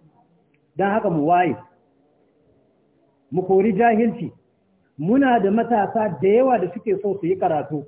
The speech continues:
amma suna kallon me? Annabi yake wai al-, al-, al-, al-, al-mu'minu mir'atu ahihi. Mumini madubin dan uwansa ne. Mumini mai imani a kullum a jikinsa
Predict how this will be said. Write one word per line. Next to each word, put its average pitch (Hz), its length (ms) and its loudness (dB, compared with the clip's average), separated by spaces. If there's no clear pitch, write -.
amma 180 680 0
suna 208 460 -2
kallon 202 440 0
me? 175 220 -2
Annabi 190 380 -2
yake 196 140 -2
wai 202 200 0
al-, 175 360 -2
al-, 170 200 -2
al-, 160 200 -2
al-, 165 340 0
al-mu'minu 254 560 0
mir'atu 160 640 -4
ahihi. 131 460 -6
Mumini 180 480 2
madubin 180 440 2
dan 170 220 0
uwansa 165 320 -2
ne. 110 80 -12
Mumini 240 540 4
mai 214 240 4
imani 220 400 0
a 170 160 -2
kullum 277 400 4
a 196 100 0
jikinsa 226 680 -2